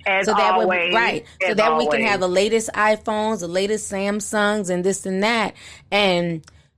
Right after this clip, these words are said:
Speaker 2: you know, and at this point, the people are trying to fight back. Like, "No, we're tired of having to dig in these mines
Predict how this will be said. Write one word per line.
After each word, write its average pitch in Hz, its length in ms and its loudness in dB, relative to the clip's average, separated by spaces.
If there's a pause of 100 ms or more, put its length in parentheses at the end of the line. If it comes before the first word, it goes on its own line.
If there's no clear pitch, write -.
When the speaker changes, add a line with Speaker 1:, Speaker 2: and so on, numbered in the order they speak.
(240)
Speaker 2:
you 240 220 2
know, 220 140 6
and 202 200 2
at 196 160 2
this 254 180 6
point, 185 480 0 (120)
the 190 140 -2
people 226 300 0
are 196 60 4
trying 196 200 -2
to 175 60 -4
fight - 280 0
back. 262 260 2
Like, 175 140 2
"No, 190 180 2
we're 196 180 2
tired 208 540 0
of 170 160 -2
having 185 300 0
to 196 140 -8
dig 185 220 2
in 190 120 -2
these 180 200 -4
mines 180 600 0